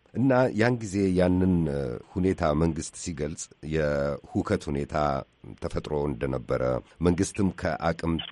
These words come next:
በላይ የሆነ ወይም ደግሞ ተመጣጣኝ ያልሆነ ኃይል አለመጠቀሙን፣ የህዝብን ጸጥታ፣ የሀገርን ደህንነት ጉዳይ፣ የህዝብን ንብረት ለመጠበቅ ሲል የወሰደው እርምጃ እንደነበረ ነው ሲገልጽ የነበረው እና እናንተ ሁኔታውን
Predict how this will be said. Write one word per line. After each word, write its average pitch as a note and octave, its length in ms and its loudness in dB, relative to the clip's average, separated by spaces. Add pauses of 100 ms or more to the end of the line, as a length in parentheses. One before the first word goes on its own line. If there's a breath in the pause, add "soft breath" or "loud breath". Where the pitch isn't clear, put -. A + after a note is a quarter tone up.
(180)
በላይ D#2+ 320 0
የሆነ C#2+ 360 -2 (360)
ወይም D#2 280 0
ደግሞ D2+ 240 -2
ተመጣጣኝ C#2 500 -2
ያልሆነ C#2+ 400 0
ኃይል D2 260 -4 (140)
አለመጠቀሙን፣ C#2+ 840 -2 (220 loud breath)
የህዝብን G2 560 2
ጸጥታ፣ - 380 -6 (140)
የሀገርን E2 560 0
ደህንነት D2 440 -2
ጉዳይ፣ C#2+ 360 -4
የህዝብን D2 400 -4
ንብረት D#2 320 -2 (120)
ለመጠበቅ E2+ 640 4 (100)
ሲል D#2 280 -4
የወሰደው D#2 440 0
እርምጃ C#2 380 -2
እንደነበረ D2 540 -2
ነው A#1+ 160 -4 (140)
ሲገልጽ D2 400 -4 (260)
የነበረው D2 520 0 (180)
እና A2 200 6 (140)
እናንተ A2+ 460 6 (500)
ሁኔታውን F2+ 560 2